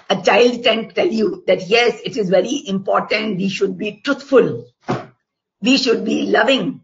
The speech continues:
we should be honest, we should be powerful, right? A child can tell you all these things that I am telling you, because all of us know our true nature.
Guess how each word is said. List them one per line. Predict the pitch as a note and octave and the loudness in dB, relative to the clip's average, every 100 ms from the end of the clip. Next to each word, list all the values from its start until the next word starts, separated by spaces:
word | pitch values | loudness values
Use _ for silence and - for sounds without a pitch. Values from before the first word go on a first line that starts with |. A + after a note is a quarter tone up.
| _ _ _ _ _ _ _ - | _ _ _ _ _ _ _ -4
we | A#3+ | -2
should | B3+ A3 - | 0 0 2
be | D#4+ - - | -2 -2 -4
honest, | G#3+ B3 B3 - - - _ _ _ _ _ _ _ _ A3 | 0 2 0 -2 -12 -20 _ _ _ _ _ _ _ _ -2
we | C4+ | 0
should | A#3+ G3+ F#3 | 2 0 0
be | B3 B3 | -4 0
powerful, | G#3 G3+ A#3 C4 G3 - - _ _ _ _ - _ _ _ _ | 2 2 0 0 -2 -4 -16 _ _ _ _ -20 _ _ _ _
right? | G#3 C#4 D4 - _ _ _ _ _ _ | 0 2 0 -8 _ _ _ _ _ _
A | A3+ A3 | -2 2
child | E3 A#3+ E4 - | 2 2 0 2
can | E4 D4+ | 0 2
tell | C4 A#3+ | 0 0
you | C#4+ | -2
all | - - D4+ | 0 2 2
these | D#4+ E4 A4 | 2 2 0
things | C4+ C4+ | 0 -2
that | B3+ A3+ | -2 -2
I | |
am | A#3+ A3 | -4 -2
telling | F3+ E3 D#3+ | -4 -4 -12
you, | - _ _ _ _ _ _ _ _ _ _ _ - | -16 _ _ _ _ _ _ _ _ _ _ _ -6
because | F#3+ A#3 G#3+ - - | 0 0 0 -4 -2
all | G3 A3 C#4+ | 0 2 2
of | E4 C4+ | 2 0
us | B3+ G#3+ | -2 -2
know | F#3+ F#3+ - - | -2 -2 -4 -6
our | F3 G3 | -4 -4
true | - F3 G3+ | -4 -8 -6
nature. | E3 D3+ D#3 | -6 -8 -12